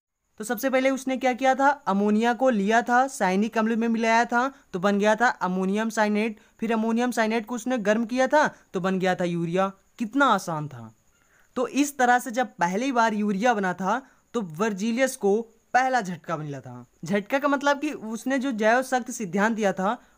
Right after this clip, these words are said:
वो झूठा साबित हुआ। उसके बाद हमारे आ गए थे कोल्बे नाम के वैज्ञानिक ने। उसने क्या किया था? उसने, देखिए मैं आपको बताता हूँ, उसने लिया कार्बन, उसमें मिला दिया हाइड्रोजन,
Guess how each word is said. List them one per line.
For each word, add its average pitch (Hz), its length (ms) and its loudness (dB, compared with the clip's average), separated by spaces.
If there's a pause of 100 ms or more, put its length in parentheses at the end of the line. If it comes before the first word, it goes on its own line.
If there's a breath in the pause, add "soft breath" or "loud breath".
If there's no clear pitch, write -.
(140)
वो 220 340 -2
झूठा 196 380 0
साबित 143 380 -6
हुआ। 123 240 -14 (640)
उसके 277 320 -4
बाद 254 280 4 (240)
हमारे 220 360 0
आ 220 120 4
गए 214 180 2
थे 247 160 -4
कोल्बे 254 520 -2
नाम 208 200 2
के 190 120 -2
वैज्ञानिक 160 460 -2
ने। 147 200 -8 (280 soft breath)
उसने 262 300 -2
क्या 269 180 0
किया 285 220 2
था? 285 360 2 (180 soft breath)
उसने, 240 300 -2
देखिए 233 320 -2
मैं 220 120 4
आपको 214 240 0
बताता 190 300 -2
हूँ, 214 240 -4 (580 soft breath)
उसने 262 300 -4
लिया 269 260 2
कार्बन, 214 560 0 (760)
उसमें 254 260 -4
मिला 247 240 4
दिया 262 220 0 (180)
हाइड्रोजन, 185 640 -2